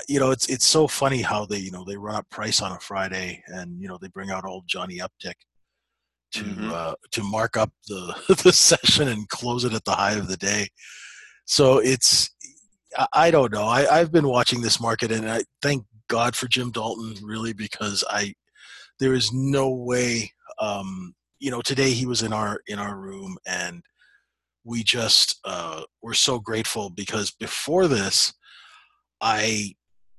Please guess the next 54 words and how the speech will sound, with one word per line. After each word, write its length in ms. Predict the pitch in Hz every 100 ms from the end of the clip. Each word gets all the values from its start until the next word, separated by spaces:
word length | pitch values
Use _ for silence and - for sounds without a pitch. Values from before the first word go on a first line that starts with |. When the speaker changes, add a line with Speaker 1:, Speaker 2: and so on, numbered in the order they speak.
| - - -
Speaker 1:
I 100 | 139
would 140 | 143
have 100 | 127
never 280 | 135 139 143
known 240 | 135 139
how 160 | 120 131
to 60 | 113
trade 320 | - 131 123
today. 300 | 92 82 - - -
Uh, 320 | 92 85 82
you 200 | 87 104
would 80 | 107
have 100 | 98
been, 120 | 104 -
I 100 | 110
would 120 | 120
have 80 | 117
been 120 | 107
completely 1080 | 98 107 101 - - - 160 156 160 107 104
offside 600 | 92 90 - 87 85 87 - _ -
or 240 | 95 104
just 280 | 107 143 -
spinning 340 | - 135 127
around. 460 | 107 98 104 90 85 _ _ _ - - _ _ -
Uh, 380 | 104 104 98 -
and 180 | 104 117
this 180 | 127 139
way, 160 | 135
you 120 | 123
know, 100 | 117
he 140 | 107 113
showed 260 | - 131
us 100 | 135
how 140 | - 135
to 80 | 107
see 280 | - 135
a 60 | 139
market, 440 | 107 98 - 98 -
and 100 | 90
I 60 | 98
know 220 | 110 110
I, 100 | 104
it 160 | 92 -
sounds 240 | 113 107
like 140 | 101 92
I'm 100 | 87
touting 320 | - 101 92
him, 120 | 82 85
but 140 | 92
I'm 120 | 107
just 160 | 104 -
so 140 | 127
grateful 500 | 104 107 117 - 87 85
that 180 | 90